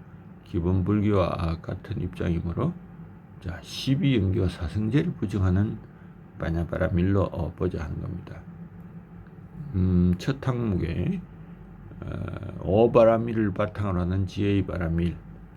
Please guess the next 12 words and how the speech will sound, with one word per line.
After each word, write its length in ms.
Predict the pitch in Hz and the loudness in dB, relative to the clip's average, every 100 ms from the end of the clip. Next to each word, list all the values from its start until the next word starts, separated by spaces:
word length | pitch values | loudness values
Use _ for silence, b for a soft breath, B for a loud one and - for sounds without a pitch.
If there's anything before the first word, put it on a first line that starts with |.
| - - - - - - - - - - - | -16 -16 -16 -16 -16 -16 -16 -14 -14 -12 0
이것은 440 | 110 117 87 85 | 0 2 0 0
뭔가? 600 | 87 87 87 87 - - - - - - - - - - - - 90 | 2 2 2 0 -2 -10 -14 -16 -16 -16 -18 -18 -18 -18 -12 -10 -2
보시행과 800 | 104 113 - 104 104 104 107 107 | 2 2 2 0 0 0 0 -2
계를 340 | 92 104 107 98 | -2 0 2 0
지키고 800 | - - - 107 107 104 101 - - | -2 -8 -10 -2 2 2 2 -2 -4
인욕을 460 | - 117 110 107 101 | 0 2 4 4 4
완성하고 960 | 95 92 92 101 95 101 92 101 92 - - - | 4 2 0 0 2 2 2 2 2 -2 -14 -10
정진하면서 920 | - 107 107 101 - 90 90 87 123 107 | 0 0 2 0 2 2 2 0 -2 -2
선정을 560 | - 85 85 101 90 | 0 2 4 4 2
따는 260 | - - - | 0 -10 -12
것. 80 | - - - - - - - - - - - | -14 -16 -20 -20 -18 -18 -18 -18 -18 -18 -6
그 260 | 95 - | -2 -2